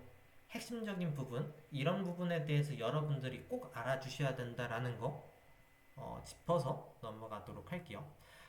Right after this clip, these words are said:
함수라는 부분은 함수의 개념과 종류, 필요성에 대해서 알아보자라고, 라고 하는 부분이었어요.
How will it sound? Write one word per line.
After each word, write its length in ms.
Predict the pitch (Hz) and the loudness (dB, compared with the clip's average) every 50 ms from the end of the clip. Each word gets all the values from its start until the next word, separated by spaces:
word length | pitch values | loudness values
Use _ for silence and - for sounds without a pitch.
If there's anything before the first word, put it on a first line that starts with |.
| - | -2
함수라는 680 | - 233 262 285 285 - 311 302 302 302 285 285 277 | 0 2 2 2 0 0 0 2 2 2 0 -2 -2
부분은 540 | - - 180 185 208 196 185 214 233 160 143 | -4 -4 -4 -2 0 0 0 2 2 2 0
함수의 580 | - - 247 254 247 - 262 247 240 233 226 - | 0 0 -2 -2 -2 -2 0 2 2 2 0 -2
개념과 520 | - 135 139 156 180 180 175 175 180 165 | 0 2 4 4 4 4 2 2 0 0
종류, 440 | - - 127 120 113 120 151 - - | 0 0 -2 -2 -2 -2 -2 -2 -2
필요성에 640 | - - 240 254 262 247 - - 226 214 202 190 185 - | -6 -6 -4 -4 -2 -2 -2 -4 -4 -2 -2 -4 -2 4
대해서 640 | 151 143 147 147 147 147 - 196 214 214 - - - | 6 8 8 10 8 8 6 4 2 0 0 0 0
알아보자라고, 960 | 123 131 151 190 214 214 214 214 185 190 202 180 139 131 117 120 120 120 123 - - - - - - | 2 2 4 4 2 2 0 -2 -4 -2 0 2 2 2 2 0 -2 -4 -6 -8 -12 -14 -18 -10 -6
라고 220 | - 110 120 135 | -4 0 4 4
하는 180 | 139 135 120 - | 4 4 2 0
부분이었어요. 640 | 123 110 117 117 104 95 90 - - - 95 90 | -4 -4 -4 -6 -6 -6 -8 -10 -10 -10 -10 -10